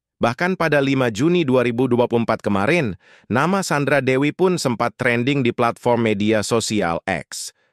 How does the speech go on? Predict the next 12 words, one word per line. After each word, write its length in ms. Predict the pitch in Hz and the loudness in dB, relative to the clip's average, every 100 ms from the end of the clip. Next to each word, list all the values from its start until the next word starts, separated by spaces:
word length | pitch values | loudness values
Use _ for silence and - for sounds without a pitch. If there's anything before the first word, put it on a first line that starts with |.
| _ _ _ - | _ _ _ -4
Ada 160 | 123 143 | 0 0
lebih 240 | 143 135 | 0 0
dari 240 | 135 131 | 0 0
empat 320 | 135 131 135 107 | -2 -2 -4 -2
belas 320 | 127 123 - | -2 -2 -4
ribu 320 | 127 120 127 | -4 -2 -2
unggahan 640 | 120 117 123 113 120 120 | 0 0 0 0 -2 0
yang 240 | 120 117 113 | 0 0 0
menyematkan 640 | 113 117 117 123 - 120 | 0 0 0 -2 -2 -2
nama 320 | 120 113 113 | -2 -2 -2
Sandra 480 | 107 - 120 113 117 | -2 -2 -2 0 0
Dewi 480 | 110 107 98 110 123 | 0 0 0 -2 -4